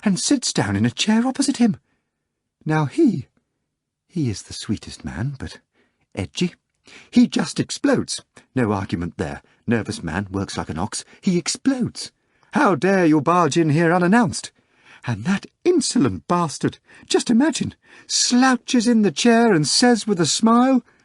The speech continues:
Well, I'm just here to talk about a little business with you.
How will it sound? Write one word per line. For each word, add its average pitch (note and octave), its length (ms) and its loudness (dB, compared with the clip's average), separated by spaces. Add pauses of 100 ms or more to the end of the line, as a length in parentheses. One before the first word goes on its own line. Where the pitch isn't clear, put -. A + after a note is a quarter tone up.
(280)
Well, D#2+ 300 -6 (480)
I'm C3 320 2
just C3+ 300 -2
here A#2+ 240 2
to A#2 100 -4
talk B2 240 -2
about A#2 220 0
a G#2 60 -4
little A#2 200 0
business A#2+ 480 0
with A#2 120 2
you. B2+ 340 2